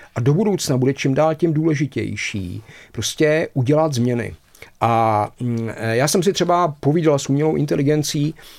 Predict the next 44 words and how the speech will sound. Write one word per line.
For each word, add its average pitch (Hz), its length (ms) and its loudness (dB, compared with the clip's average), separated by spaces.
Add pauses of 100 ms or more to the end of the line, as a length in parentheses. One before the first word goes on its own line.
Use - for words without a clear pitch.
(260)
eh, 131 180 0
říkám 143 240 2
povídal, 143 440 2
jo, 107 220 0
to, 123 160 -2
to 143 60 2
je 156 80 2
ta 170 120 2
zajímavá 160 400 4
věc, 156 120 0
že 147 160 2
řada 143 160 2
klientů 147 380 0
mi 160 140 4
řekne, 160 380 0 (280)
eh, 127 400 4
"Jo, 170 260 4
já 190 180 4
trošku 170 300 0
používám 165 420 0
umělou 156 260 2
inteligenci." 143 520 0
A 139 40 -2
já 127 80 0
říkám, 143 260 0
"A 127 80 -2
povídáte 208 580 0
si 160 140 -2
s - 120 -6
ní?" 113 340 -4 (760)
Eh, 110 380 2
"No 139 140 0
povídám." 175 420 2
A - 40 -2
já 117 100 0
říkám, 156 380 2 (180)
eh, 123 360 -2
"Jo, 190 200 4
zapnete 226 400 0
ji 208 160 -2
a 160 80 2
mluvíte 156 360 2
na 214 120 0
ní?" 139 240 0